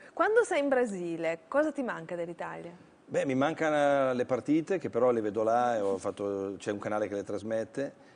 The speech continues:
Speaker 2: e, e poi mi manca la fretta che qua abbiamo. Qua, qua siamo veloci, là invece c'è tempo.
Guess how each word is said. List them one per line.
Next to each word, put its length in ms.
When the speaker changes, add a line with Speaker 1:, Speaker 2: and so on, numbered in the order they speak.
Speaker 2:
e, 540
e 80
poi 120
mi 120
manca 260
la 80
fretta 400
che 140
qua 120
abbiamo. 440
Qua, 240
qua 160
siamo 240
veloci, 380
là 120
invece 240
c'è 160
tempo. 540